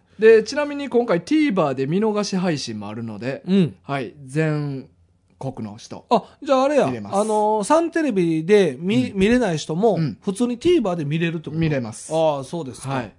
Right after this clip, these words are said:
Speaker 2: 俺もちょっと見てみようかな。
Speaker 1: まあ、ね。主演は波岡一喜さんです。
Speaker 2: 見たことありますよね。よう出てますよね。
Speaker 1: うん。そう、いろんなんでちょこちょこ。
Speaker 2: なんかわ-、悪い役多いですよね。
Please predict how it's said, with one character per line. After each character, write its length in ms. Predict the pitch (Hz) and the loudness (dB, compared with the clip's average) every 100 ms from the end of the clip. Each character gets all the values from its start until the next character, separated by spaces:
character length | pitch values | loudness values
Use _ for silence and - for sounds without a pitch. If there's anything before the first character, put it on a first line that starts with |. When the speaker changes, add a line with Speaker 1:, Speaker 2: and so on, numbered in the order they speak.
| _ _ _ - | _ _ _ -2
Speaker 2:
俺 140 | 175 | 2
も 80 | 226 | 2
ち 140 | 175 | 0
ょ 40 | 143 | -8
っ 40 | |
と 80 | - | -8
見 180 | 175 180 | -4 -4
て 80 | 151 | -4
み 140 | 123 | -10
よ 100 | 101 | -14
う 40 | - | -16
か 80 | |
な。 80 | 120 | -8
Speaker 1:
ま 60 | 185 | -2
あ、 40 | |
ね。 60 | 180 | 0
主 80 | 185 | 0
演 260 | 190 190 | 0 0
は 160 | 190 185 | 0 0
波 300 | 196 214 208 | 2 2 2
岡 240 | 196 185 | 0 -2
一 260 | 165 170 127 | -4 -4 -4
喜 140 | - | -12
さ 120 | - 87 | -18 -20
ん 80 | |
で 100 | 80 | -20
す。 160 | - - | -10 0
Speaker 2:
見 100 | 359 | 4
た 100 | 370 | 4
こ 140 | 180 | 4
と 80 | 139 | 0
あ 80 | 123 | -2
り 60 | 135 | -4
ま 120 | 135 | -6
す 120 | 156 | -8
よ 60 | 123 | -6
ね。 100 | 226 | 0
よ 140 | 294 | 2
う 40 | |
出 100 | 240 | 4
て 120 | 254 247 | 2 2
ま 120 | 226 | 0
す 100 | - | -4
よ 80 | 113 | -4
ね。 40 | |
Speaker 1:
う 20 | |
ん。 40 | 135 | 2
そ 120 | 214 | 4
う、 60 | |
い 80 | 226 | 4
ろ 220 | 247 269 285 | 6 4 2
ん 220 | 285 277 | -4 2
な 180 | 226 170 | 2 2
ん 180 | 156 | 0
で 360 | 151 165 160 156 | 0 2 4 2
ち 100 | 156 | 0
ょ 60 | 165 | -4
こ 100 | 160 | 4
ち 80 | |
ょ 40 | 190 | 4
こ。 80 | 285 | 6
Speaker 2:
な 20 | |
ん 60 | |
か 20 | 247 | 6
わ-、 80 | 370 | 6
悪 120 | 330 | 4
い 40 | |
役 180 | 180 151 | 0 -2
多 120 | 147 | -4
い 40 | 127 | -6
で 40 | |
す 60 | - | -8
よ 80 | |
ね。 140 | 131 | -10